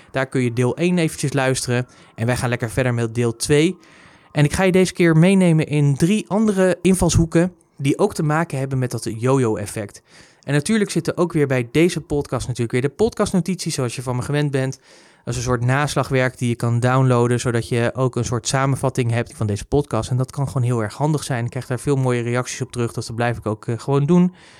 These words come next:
Wil je die hebben, ga dan naar puurs punt N L slash podcast drieënzestig. Nou, tot zover, eh, alle huishoudelijke mededelingen.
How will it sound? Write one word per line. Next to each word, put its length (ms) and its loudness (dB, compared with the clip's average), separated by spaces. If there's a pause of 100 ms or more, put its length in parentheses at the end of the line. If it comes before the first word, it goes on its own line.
Wil 180 4
je 100 6
die 140 2
hebben, 280 2
ga 200 -2
dan 180 2
naar 260 0
puurs 320 0
punt 240 0
N 140 2
L 100 0
slash 280 -4 (100)
podcast 540 -6
drieënzestig. 960 -2 (400)
Nou, 220 0
tot 180 -4
zover, 440 0
eh, 140 0
alle 200 0
huishoudelijke 520 -2
mededelingen. 680 2